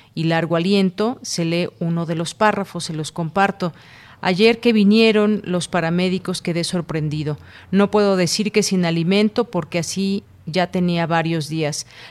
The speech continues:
Lo que sí es un hecho es que, ¿recuerdas aquella mujer que nos miraba desde la ventana del edificio de ocho pisos? Creo que fue ella quien les llamó. Qué ironía. Pensé que este sería el fin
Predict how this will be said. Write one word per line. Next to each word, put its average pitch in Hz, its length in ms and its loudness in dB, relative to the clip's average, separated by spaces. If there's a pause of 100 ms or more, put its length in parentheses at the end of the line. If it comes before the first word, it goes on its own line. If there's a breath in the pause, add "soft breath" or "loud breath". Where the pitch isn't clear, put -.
Lo 180 140 -2
que 208 120 2
sí 269 120 -2
es 269 140 -4
un 277 100 2
hecho 233 300 2
es 208 180 0
que, 196 240 -2 (180)
¿recuerdas 185 560 -4
aquella 180 300 -2
mujer 180 440 -2
que 185 120 -4
nos 170 200 -4
miraba 170 340 -2
desde 160 240 -4
la 156 120 -2
ventana 170 520 -2
del 156 160 -4
edificio 165 680 -6 (160)
de 160 240 -4
ocho 170 280 -4
pisos? 214 500 -4 (460 loud breath)
Creo 240 260 4
que 233 120 -2
fue 226 240 2
ella 214 220 4
quien 196 240 0
les 160 140 -2
llamó. 160 440 -2 (140)
Qué 196 140 0
ironía. 180 540 2 (120)
Pensé 180 380 -4
que 185 320 -4 (560 loud breath)
este 196 340 2
sería 175 460 0
el 160 220 0
fin 269 420 0